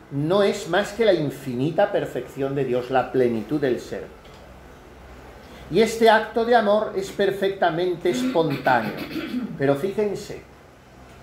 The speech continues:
que parece difícil de entender esto, ¿eh? Aun siendo divino, este acto de amor de Dios no es libre. Es la única cosa en Dios que no es libre.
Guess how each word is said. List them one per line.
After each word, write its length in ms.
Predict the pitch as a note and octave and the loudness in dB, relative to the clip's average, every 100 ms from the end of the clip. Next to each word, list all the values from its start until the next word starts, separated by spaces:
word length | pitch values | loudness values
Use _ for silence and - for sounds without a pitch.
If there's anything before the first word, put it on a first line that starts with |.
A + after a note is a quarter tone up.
| - - - - - | -20 -20 -20 -12 -4
que 60 | |
parece 480 | C3 C#3+ E3 D#3+ G3 | 4 6 6 4 2
difícil 480 | F#3 - E3+ D#3 D3 | 2 -4 -8 -6 -2
de 80 | C#3 | -2
entender 520 | B2+ B2+ A2 G2 D2+ C#2 | -2 -2 -4 -6 -10 -14
esto, 260 | - A#2+ | -10 -2
¿eh? 160 | E3+ A3+ - - - - - - - - - | 0 0 -6 -18 -20 -20 -20 -20 -20 -20 2
Aun 280 | D3+ E3 D#3+ | 4 6 2
siendo 460 | - C4 C4+ A#3+ | -2 0 2 2
divino, 540 | C4 F#3 C3+ A#2 A#2+ F3 - - - - - - - - - - - - | 2 -2 -2 -2 -4 -4 -10 -20 -20 -20 -20 -20 -20 -20 -20 -20 -20 -6
este 380 | A#3+ B3+ - C4 | -2 0 6 8
acto 340 | A3+ - G3+ | 8 4 0
de 120 | F3 E3 | 4 4
amor 300 | E3 G#3+ G3 | 4 0 0
de 120 | F3+ | 0
Dios 260 | F#3+ A3 A3 - - - C4+ D4+ C4+ - - - - | -2 -4 -6 -14 -18 -12 -8 -4 -4 -4 -10 -16 -16
no 220 | - F#3 C4 | -2 4 4
es 180 | - | 4
libre. 520 | A#3 C#4 C4 D3 G#2+ - - - - - - - - - - - - - | 0 0 2 2 0 -4 -16 -20 -20 -20 -20 -20 -20 -20 -20 -20 -20 -4
Es 120 | A#3 | 2
la 140 | B3+ | 6
única 460 | B3 B3 A#3 A3 G#3 | 6 2 2 0 0
cosa 260 | A3 - G#3+ | -2 -2 -2
en 140 | F#3+ | -2
Dios 220 | G3+ G3 G3+ | -2 -4 -4
que 60 | |
no 120 | F#3+ | -4
es 100 | F3+ | -4
libre. 280 | C#3+ D#3+ C#3 | -6 -10 -12